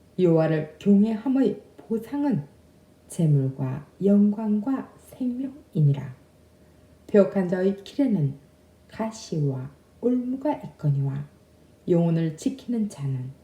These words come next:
이를 멀리 하느니라. 마땅히 행할 길을 아이에게 가르치라.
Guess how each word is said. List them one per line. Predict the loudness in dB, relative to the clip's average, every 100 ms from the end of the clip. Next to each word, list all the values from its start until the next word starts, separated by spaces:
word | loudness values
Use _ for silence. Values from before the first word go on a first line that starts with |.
| _ _ _ -8
이를 | -2 0 0 -4 -14 _ _ _
멀리 | 4 6 6 2 -4 -8
하느니라. | -2 -2 -4 -8 -12 -18 _ _ _ _ _ _ _
마땅히 | -4 -4 -4 -4 -2 -2 -4 -8
행할 | -6 -4 -2 -2 -2
길을 | 0 2 0 -2 -14 _
아이에게 | -6 -2 0 -2 -4 -8
가르치라. | -8 -10 -10 -12 -8